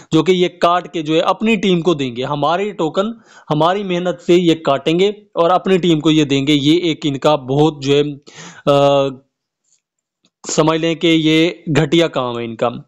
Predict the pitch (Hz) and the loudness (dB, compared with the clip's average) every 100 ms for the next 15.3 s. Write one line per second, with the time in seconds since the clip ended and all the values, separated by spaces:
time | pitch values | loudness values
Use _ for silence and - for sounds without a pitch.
0 | - - - 190 202 - 220 208 208 202 | -20 -18 -4 0 0 0 0 2 0 0
1 | 202 208 214 220 _ - - 190 180 202 | 2 0 -2 -8 _ -10 0 2 2 0
2 | 185 175 180 175 170 160 160 131 107 107 | 0 -2 -2 -2 -4 0 0 0 -4 -10
3 | - - - - 160 147 190 214 240 233 | -20 -20 -20 -4 -4 2 2 2 -2 0
4 | 220 220 - 214 214 185 208 185 143 160 | -2 0 -2 -2 -4 0 2 2 0 2
5 | 190 185 202 190 180 202 185 180 175 175 | 2 0 -2 -6 -4 0 0 0 0 0
6 | 156 180 143 139 175 151 143 143 170 - | -2 -2 -2 -2 -2 -2 -2 -2 -4 -8
7 | - - - - 175 180 196 208 175 190 | -20 -20 -14 0 2 2 0 -2 -4 -4
8 | - 202 185 147 127 113 117 _ _ _ | -4 -2 -2 -2 -4 -8 -12 _ _ _
9 | _ - 151 160 208 185 175 170 170 180 | _ 0 0 2 2 2 0 0 -2 -2
10 | 180 175 151 - 165 180 156 156 147 151 | -4 -6 -6 -2 0 0 2 0 2 2
11 | 170 180 180 175 180 147 - 139 135 147 | 2 0 0 0 -2 -2 -2 -2 0 2
12 | 147 143 143 147 156 143 147 185 175 - | 4 2 0 -2 -2 -2 0 0 0 -2
13 | 143 143 139 - _ - 160 175 185 175 | -6 -6 -10 -14 _ 0 0 2 0 0
14 | 175 175 - 160 170 196 185 170 160 147 | -2 -2 0 0 0 -4 -8 -6 -2 -2
15 | 147 151 156 | -2 -4 -6